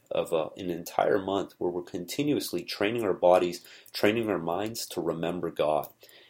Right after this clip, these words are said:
And this breaks us out of this rut. You know, so often in life we get into these, uh, routines. Uh, the routine is, you know, you get up, uh, you get ready, you brush your teeth, you eat breakfast, you know, you go to the, uh, uh, your car, you drive to work, or you drive to school, you go through,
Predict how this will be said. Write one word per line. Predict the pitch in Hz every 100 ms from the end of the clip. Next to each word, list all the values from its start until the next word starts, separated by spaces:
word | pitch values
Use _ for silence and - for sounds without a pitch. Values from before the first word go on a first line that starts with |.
| _ -
And | 110 101
this | 104 220
breaks | - - 123 175 -
us | 110 - 98
out | 101
of | 101
this | 90 - 78
rut. | 82 87 82 - _ -
You | 87
know, | 80
so | - 147 170
often | 127 127 - 90
in | 82
life | 78 90 87 -
we | 82
get | 85 85
into | 87 -
these, | 78 80 - -
uh, | 82
routines. | 82 98 101 - 85 73 - - - - -
Uh, | 80
the | 80 82
routine | 90 90 95 85
is, | 78
you | 82
know, | 76
you | 73
get | - 110
up, | 107 - - - _
uh, | 85 82 78
you | 78
get | 82 110 92
ready, | 95 95
you | 87
brush | 87 104 -
your | 87
teeth, | - 92 -
you | 92
eat | -
breakfast, | 87 87 - 85 -
you | 92
know, | 85
you | 78 82
go | 95 92
to | - 95 82
the, | 85 80
uh, | 80 78 - -
uh, | 80 76
your | 78 87
car, | 135 127 113
you | 87
drive | 90 80 -
to | 82
work, | 117 139 131
or | 80
you | 76
drive | 76 87 82
to | -
school, | - 143 139 113
you |
go | 82 82
through, | - 82